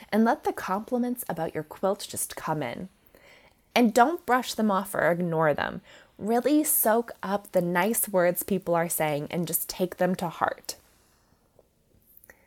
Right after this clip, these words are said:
You can be a beginner. So especially if you've been quilting a long time, you may have tried everything and feel like you've done everything.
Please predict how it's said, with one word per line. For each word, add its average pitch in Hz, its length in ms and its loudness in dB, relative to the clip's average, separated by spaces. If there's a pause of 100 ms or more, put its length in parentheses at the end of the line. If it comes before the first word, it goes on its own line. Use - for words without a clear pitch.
(600)
You 208 120 -4
can 285 220 0
be 214 380 0
a 147 80 0
beginner. 165 640 -2 (640)
So 180 160 2
especially 302 580 4
if 294 100 -2
you've 220 120 0
been 214 160 0
quilting 208 400 -2
a 208 80 0
long 160 340 0
time, 175 480 -4 (460)
you 277 240 4
may 285 180 2
have 294 160 0
tried 208 400 4
everything 196 680 4
and 175 140 -2
feel 190 200 4
like 190 180 4
you've 156 280 -4
done 156 280 4
everything. 98 680 -4